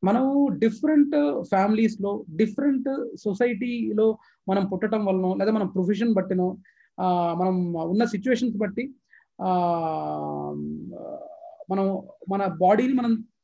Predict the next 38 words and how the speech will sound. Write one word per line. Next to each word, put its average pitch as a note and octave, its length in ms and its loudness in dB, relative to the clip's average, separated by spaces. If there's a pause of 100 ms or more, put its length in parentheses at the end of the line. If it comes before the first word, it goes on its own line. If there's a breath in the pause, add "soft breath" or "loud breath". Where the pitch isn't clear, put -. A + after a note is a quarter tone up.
(140)
బిహేవ్ G3 280 4
చేస్తూ G#3 260 2
ఉంటది. F#3+ 240 -2
And C#4+ 200 6 (440 loud breath)
we C#4 220 8
would A#3+ 220 4
be, F#3+ 100 2
అంటే F3 140 -2
మనం, G3+ 380 0
మనకు A3+ 200 2
correct A3+ 280 0
గా C#4+ 100 0
తెలుసు, G3 340 -2 (260)
మనకు F#3+ 200 0
ఎవరి F3+ 200 0
పట్లైనా A#3 380 -2
అసూయ G#3+ 300 0
ఉన్నా F#3+ 220 0
సరే, D#3+ 260 -8 (260)
మనకు, F#3+ 220 2
మనకన్నా G3 460 -2
ఏమైనా G3+ 180 0
happiness F#3 420 -2
ఉన్నా F3+ 120 -4
సరే, D3+ 220 -8 (500)
మనకి F#3+ 180 0
ఏమైనా G#3 320 0
distress F3+ 400 -2
ఉన్నా F#3 140 -4
సరే, D#3 220 -8 (220 soft breath)
అది G3 140 4
మనకే A#3 340 4
తెలుస్తుంది. F#3 440 -2 (240)
మనకే A3+ 320 2
తెలుస్తుంది B3+ 560 2
కాబట్టి A#3+ 460 4
మనం B3+ 220 2
క్షేత్రజ్ఞ, A3+ 600 0